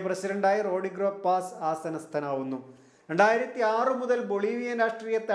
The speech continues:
അടക്കി വാണിരുന്ന മൂവ്മെന്റ് ടുവേർഡ്സ് സോഷ്യലിസം പാർട്ടി തിരഞ്ഞെടുപ്പിന്റെ തുടക്കത്തിലെ പാളിപ്പോയ നിലയിലായിരുന്നു. ഇവരെ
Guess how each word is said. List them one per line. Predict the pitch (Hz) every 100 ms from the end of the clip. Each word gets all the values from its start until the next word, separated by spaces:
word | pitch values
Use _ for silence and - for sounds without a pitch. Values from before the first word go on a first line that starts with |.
| 185
അടക്കി | 190 - - 226
വാണിരുന്ന | 208 202 196 196 196 381 - - 165
മൂവ്മെന്റ് | 185 226 254 240
ടുവേർഡ്സ് | 226 220 214 -
സോഷ്യലിസം | 185 185 214 208 214 202
പാർട്ടി | 175 175 170 147 - - - -
തിരഞ്ഞെടുപ്പിന്റെ | 165 190 208 208 208 202 190 185
തുടക്കത്തിലെ | 180 185 - 233 226 226 220 175
പാളിപ്പോയ | 175 196 202 185 175 170 165
നിലയിലായിരുന്നു. | 151 147 143 131 131 131 135 - - - - -
ഇവരെ | 185 262